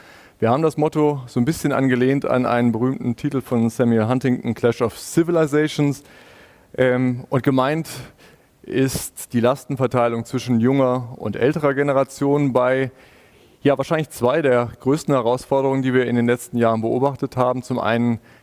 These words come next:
das große Thema Klimawandel, auch das Thema unseres Kongresses, aber zum zweiten eben auch des Themas, äh, Corona-Pandemie,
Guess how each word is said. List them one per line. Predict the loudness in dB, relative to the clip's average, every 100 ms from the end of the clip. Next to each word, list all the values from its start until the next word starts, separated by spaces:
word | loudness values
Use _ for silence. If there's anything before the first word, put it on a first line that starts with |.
| -6
das | -2
große | 0 0 0
Thema | 0 0 0
Klimawandel, | -2 0 0 0 -2 -2 -2
auch | -2 -6
das | -10
Thema | -6 -4 -2
unseres | -4 -8 -6
Kongresses, | -6 -2 0 0 -4 -6 -20 -20 -20 -20 -20 -8
aber | -2 -2 0
zum | -4
zweiten | 0 0 0 -4 -2
eben | 0 0
auch | 0 0 0 -2
des | -8 -8
Themas, | -2 0 2 2 0 -4 -6
äh, | 0 2 2 2 -2 -10 -20
Corona-Pandemie, | -10 -4 0 0 0 -2 0 0 0 -2 -4